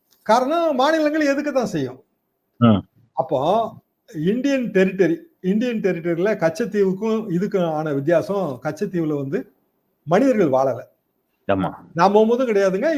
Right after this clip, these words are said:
Speaker 1: இப்பவும் கிடையாது.
Speaker 2: இப்பவும்
Speaker 1: ஆனால்
Speaker 2: கிடையாது.
Speaker 1: இங்க எல்லாம் மனிதர்கள் வாழ்றாங்க. இப்ப பெருபாரின்னா பத்தாயிரம் பேரு. இங்க வந்து,
Speaker 2: ம்.
Speaker 1: அஹ், கிட்டத்தட்ட போன சென்சஸ்ல, நான் சென்சஸ்
Speaker 2: ம்.
Speaker 1: கணக்கே அதுக்காக எடுத்தேங்க. போன ரெண்டாயிரத்தி பத்து சென்சஸ் படி
Speaker 2: ம்.
Speaker 1: முப்பத்தேழாயிரத்தி முன்னூத்தி முப்பத்தி நாலு இந்தியர்கள் வந்து அங்க வாழ்றாங்க,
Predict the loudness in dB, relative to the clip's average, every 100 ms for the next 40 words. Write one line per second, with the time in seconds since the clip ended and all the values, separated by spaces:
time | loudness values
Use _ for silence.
0 | 0 0 0 -2 -2 -6 -16 _ _ _
1 | _ 2 4 6 6 4 4 2 6 8
2 | 8 4 0 0 -2 0 2 2 2 -2
3 | -4 -10 -2 2 4 4 4 2 0 2
4 | 2 4 4 4 0 0 -6 _ _ _
5 | -8 -2 2 6 6 6 4 2 0 2
6 | 2 0 -2 -4 -2 -2 0 2 2 0
7 | -2 -4 -6 -2 0 0 -2 -6 -6 -6
8 | -6 -8 -2 -2 0 -2 0 0 0 0
9 | 0 -2 -6 -10 -12 _ _ _ _ _
10 | -2 2 2 4 4 6 6 4 2 4
11 | 4 4 2 0 0 -2 -2 -2 -4 -4
12 | -4 -4 -4 _ _ _ -6 0 4 6
13 | 6 4 0 -4 -2 -2 -2 -6 -6 -2
14 | -2 -2 -4 -4 -4 -2 -2 -2 -2 0
15 | 2 2 0 -4 -4 -2 -4 -4 -10